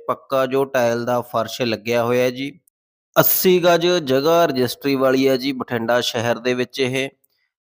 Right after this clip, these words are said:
ਸੋ ਕਿਸੇ ਵੀ ਭੈਣ ਭਰਾ ਨੂੰ ਇਹ ਘਰ ਪਸੰਦ ਆਉਂਦਾ ਜੀ, ਅਗਰ ਤੁਸੀਂ ਖਰੀਦਣਾ ਚਾਹੁੰਦੇ ਹੋ, ਮਾਲਕਾਂ ਦਾ ਨੰਬਰ ਹੈ ਜੋ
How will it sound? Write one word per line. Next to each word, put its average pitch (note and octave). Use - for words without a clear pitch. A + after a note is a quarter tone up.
ਸੋ E3+
ਕਿਸੇ F#3
ਵੀ F#3
ਭੈਣ F3
ਭਰਾ D3
ਨੂੰ C3+
ਇਹ C3+
ਘਰ C#3
ਪਸੰਦ A#2+
ਆਉਂਦਾ B2+
ਜੀ, B2+
ਅਗਰ B2
ਤੁਸੀਂ B2+
ਖਰੀਦਣਾ A#2+
ਚਾਹੁੰਦੇ C3
ਹੋ, C#3+
ਮਾਲਕਾਂ A#2+
ਦਾ B2
ਨੰਬਰ A#2+
ਹੈ B2
ਜੋ B2+